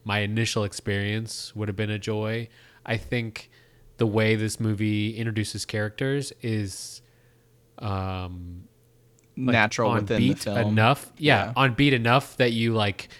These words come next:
Speaker 1: know there's some coming. It doesn't drag out any major reveals. Uh, you're usually, you're introduced to someone, and then, like, a second later, their mask comes off. So, or, you know, you're able to talk to them. There's not a long,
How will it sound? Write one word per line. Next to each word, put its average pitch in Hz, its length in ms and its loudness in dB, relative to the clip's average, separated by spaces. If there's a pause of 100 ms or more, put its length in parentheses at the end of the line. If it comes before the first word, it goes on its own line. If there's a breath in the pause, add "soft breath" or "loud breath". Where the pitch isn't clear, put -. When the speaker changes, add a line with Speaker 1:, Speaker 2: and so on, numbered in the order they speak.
Speaker 1:
know 123 240 6
there's 127 180 2
some 139 160 -2
coming. 107 600 0 (380 loud breath)
It 120 120 -4
doesn't 127 380 0
drag 110 460 2
out 107 260 0
any 110 220 -2
major 104 420 -4
reveals. 101 800 -6 (680 soft breath)
Uh, 98 640 0 (840)
you're 127 380 2 (280)
usually, 139 520 2
you're 120 160 2
introduced 131 360 4
to 131 60 -2
someone, 110 480 0
and 113 220 -6
then, 110 100 0
like, 98 200 -4
a 104 40 -8
second 135 400 -2
later, 104 380 0
their 101 140 -2
mask 92 380 -2
comes - 200 -6
off. - 380 -8 (160)
So, 98 640 0 (720 soft breath)
or, 101 380 2
you 101 100 -2
know, 87 200 -6 (280)
you're 117 180 2
able 117 360 0
to 104 80 0
talk 101 280 -2
to 117 60 -10
them. 87 240 -10
There's 117 160 -2
not 120 140 2
a 107 60 2
long, 98 760 0